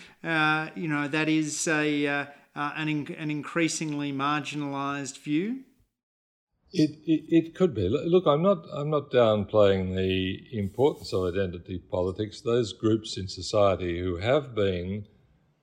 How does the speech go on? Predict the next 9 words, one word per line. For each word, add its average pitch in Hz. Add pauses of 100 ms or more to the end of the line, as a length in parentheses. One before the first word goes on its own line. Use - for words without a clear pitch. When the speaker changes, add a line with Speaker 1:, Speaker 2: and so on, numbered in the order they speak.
(480)
Speaker 2:
ignored, 101
mistreated, 92 (340)
uh, 95 (200)
and 98 (360)
humiliated, 98 (960)
um, 95 (220)
sometimes 104 (1400)
they 117
may 98